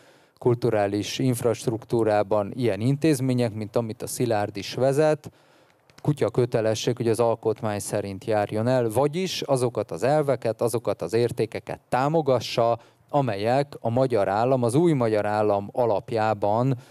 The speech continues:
benne foglaltatnak, tehát nemzetelvű legyen, családelvű legyen, munkaközpontú legyen, közösségelvű legyen, és a pim jelen pillanatban ezt csinálja. Ez nem azt jelenti, hogy minden mást úgymond megszállnak, esetleg beszántanak,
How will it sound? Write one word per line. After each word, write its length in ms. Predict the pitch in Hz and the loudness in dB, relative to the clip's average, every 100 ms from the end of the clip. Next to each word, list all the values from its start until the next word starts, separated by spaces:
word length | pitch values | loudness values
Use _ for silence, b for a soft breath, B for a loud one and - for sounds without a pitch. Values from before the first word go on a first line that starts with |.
| B B 113 | B B -2
benne 300 | 117 110 104 | -2 0 -4
foglaltatnak, 960 | - 104 104 95 92 95 95 101 92 | -4 -4 0 0 0 -4 -2 -6 -6
tehát 460 | - 98 90 95 - | -8 -10 -8 -10 -12
nemzetelvű 840 | - 139 151 135 120 - 110 101 101 | -2 0 2 0 0 0 -2 -2 -4
legyen, 440 | 98 98 98 90 | -4 -4 -6 -6
családelvű 840 | - 135 127 117 110 107 101 95 98 | -2 0 2 2 0 0 0 0 -2
legyen, 360 | 98 98 95 | -2 -2 -6
munkaközpontú 1000 | 104 135 127 120 - 110 - 110 101 101 | -2 -2 0 -2 2 -2 -2 -6 -4 -2
legyen, 560 | 104 98 98 98 104 101 B _ | 0 0 0 0 -2 -4 B _
közösségelvű 1000 | - 127 160 - 123 107 107 98 95 98 | 0 2 0 0 -6 -2 -2 -2 -2 0
legyen, 460 | 131 156 147 135 | 0 2 0 -2
és 240 | - 113 - | -4 -6 -2
a 60 | |
pim 360 | 107 - 135 131 120 B B | -2 0 0 0 -6 B B
jelen 340 | - 117 104 98 | -2 0 0 -4
pillanatban 720 | 113 104 101 98 95 101 98 | -2 0 2 0 0 -2 -2
ezt 200 | 98 90 | -4 -8
csinálja. 540 | - 104 95 95 95 | -6 -4 -2 -2 -2
Ez 240 | 95 147 139 | 0 0 0
nem 200 | 160 156 | 0 0
azt 220 | 107 - | -2 -2
jelenti, 440 | 113 127 143 143 | 0 2 0 2
hogy 140 | 143 120 | 2 2
minden 400 | 123 131 113 101 | 2 2 2 0
mást 360 | 101 104 - | 0 -2 -4
úgymond 400 | 120 110 101 92 | -8 -6 -4 -4
megszállnak, 760 | 92 117 120 - 107 95 92 - | -2 -2 -2 -2 -2 -2 -4 -4
esetleg 400 | 82 110 104 95 | -4 -4 -4 -6
beszántanak, 840 | 92 101 - 120 123 143 151 185 | -2 -4 -2 -4 0 0 2 2